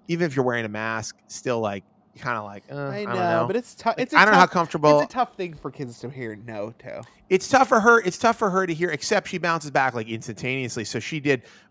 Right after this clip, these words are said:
Speaker 1: uh, last week, she threw a Halloween-themed surprise party for me for my birthday, which obviously is a very small group of people. It's just, it's just us and,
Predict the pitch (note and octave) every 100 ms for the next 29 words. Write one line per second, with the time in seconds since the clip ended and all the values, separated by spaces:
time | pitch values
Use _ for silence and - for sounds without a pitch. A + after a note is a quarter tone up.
0 | - B2+ A#2+ B2+ C3+ C#3 D#3 D#3+ C3+ -
1 | C3+ - C#3 B2+ A#2+ A#2 C3 C3 B2 A#2+
2 | A2+ A2+ - - A2+ A#2 - A2+ G#2+ F#2+
3 | A2 G2 G#2+ G2+ A#2 A2+ - G#2 G2+ G2+
4 | _ _ - B2+ A#2 G#2 A2+ G#2 A#2 G2+
5 | G#2 G2 A2 G2 B2+ G2+ F#2+ G#2 - -
6 | G#2 G#2 F#2+ G#2 F#2+ _ _ _ - -
7 | G#2 A#2 G#2+ - G#2